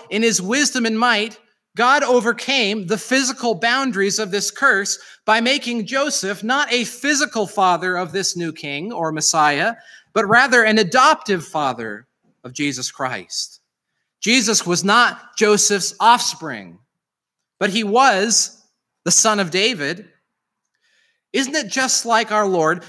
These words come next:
to take a family which was cursed and redeem their history through a miraculous means?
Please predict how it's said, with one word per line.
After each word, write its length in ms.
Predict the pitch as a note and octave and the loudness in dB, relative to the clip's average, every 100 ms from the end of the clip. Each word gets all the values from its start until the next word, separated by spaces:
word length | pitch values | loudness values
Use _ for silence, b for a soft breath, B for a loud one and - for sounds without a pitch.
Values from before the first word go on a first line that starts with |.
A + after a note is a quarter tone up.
| B | B
to 80 | F#3 | -10
take 340 | - B3 C#4 | -2 0 0
a 140 | - G#3+ | -2 -4
family 720 | - C#4+ C#4 C#4+ F#3+ F3 G3+ | -4 -2 2 2 0 -2 -2
which 260 | G3 G3+ F#3+ | -2 -4 -4
was 160 | G3 | -4
cursed 760 | - C#4+ C#4 D#3+ G3 - - B B B | -4 2 2 2 -2 -2 -4 B B B
and 200 | A3 G#3 | -2 0
redeem 480 | A3 G3 D4 D#4 B3 | 0 0 0 0 2
their 180 | C4 A#3 | 2 2
history 840 | - C#4+ A#3+ F#3 D3+ C#3 G3 b b b | 0 -2 -2 -2 -2 -2 -4 b b b
through 220 | - A#3 | -2 2
a 20 | A3+ | 4
miraculous 800 | A3+ A#3+ C#4 D4+ B3+ A#3 B3 B3+ | 4 4 4 0 -4 -2 -2 -2
means? 760 | C#4 C#4 D#3+ F#2+ D#2 - - | -2 -2 -4 -8 -14 -10 -10